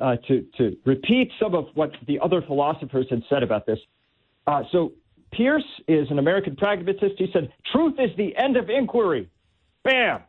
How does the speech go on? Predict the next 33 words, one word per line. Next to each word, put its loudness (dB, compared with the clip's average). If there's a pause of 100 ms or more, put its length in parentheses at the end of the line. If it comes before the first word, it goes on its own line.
(600)
So 2
you 4
do 2
inquiry, 2 (300)
and 0
when, 0
what -2
you 2
arrive 0
at, -4
that 2
is 2
the 0
truth. -8 (760)
<laughs> 0 (920)
And 0
then, -4 (120)
and -6
then 0
there's -2
also -2
this -2
apparent 0
claim 0
that's 0
out 0
there 0
that 0 (120)
truth 2 (1040)
is 2
satisfactory 0
to -2
believe. 0